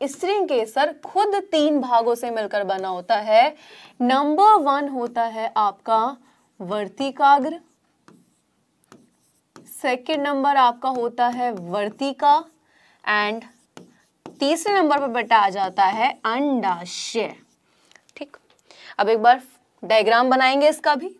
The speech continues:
तो यहाँ पे कुछ इस तरीके से संरचना जाती है, है ना? ध्यान से देखो,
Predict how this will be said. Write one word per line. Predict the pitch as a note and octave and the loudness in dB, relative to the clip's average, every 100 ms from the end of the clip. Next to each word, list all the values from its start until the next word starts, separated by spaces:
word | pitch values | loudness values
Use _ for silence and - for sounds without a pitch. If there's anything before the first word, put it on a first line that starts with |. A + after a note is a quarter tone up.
| - | -6
तो | |
यहाँ | C#4+ B3+ A#3+ F4 A4 | -2 -2 0 -2 -2
पे | G4 | -2
कुछ | F#4+ F4+ | -4 -4
इस | C#4+ C#4 | -6 -4
तरीके | C#4+ C4+ C#4 | -4 -4 -6
से | C#4+ | -6
संरचना | C#4 B3 B3+ C4 | -4 -4 -4 -6
जाती | G3 E3 - D#3+ | -4 -6 -8 -18
है, | A#2+ _ _ _ _ _ _ _ - | -18 _ _ _ _ _ _ _ -2
है | |
ना? | C4+ - _ _ | -2 -4 _ _
ध्यान | A3+ B3 B3 | 0 2 2
से | A#3 | -2
देखो, | E3+ - | -10 -16